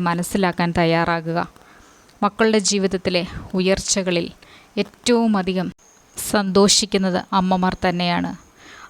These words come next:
അവരുടെ താഴ്ചകളെ വളരെയധികം പ്രയാസത്തോടുകൂടി കാണുകയും അതിൽ മനം നൊന്ത്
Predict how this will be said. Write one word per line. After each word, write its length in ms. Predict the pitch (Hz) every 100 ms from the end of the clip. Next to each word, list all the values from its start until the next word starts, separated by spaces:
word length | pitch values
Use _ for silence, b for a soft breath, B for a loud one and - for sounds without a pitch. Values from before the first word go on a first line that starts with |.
| -
അവരുടെ 280 | 196 208 208 -
താഴ്ചകളെ 640 | 196 185 - - 190 190 202 B B 190
വളരെയധികം 560 | 196 196 190 185 190 - _ -
പ്രയാസത്തോടുകൂടി 1160 | 196 190 190 202 - 196 208 190 185 180 175 180 B B B B B B B _ -
കാണുകയും 540 | 190 190 190 185 185 - B B -
അതിൽ 180 | 202 220 214 220
മനം 280 | 196 202 233 226
നൊന്ത് 300 | 196 185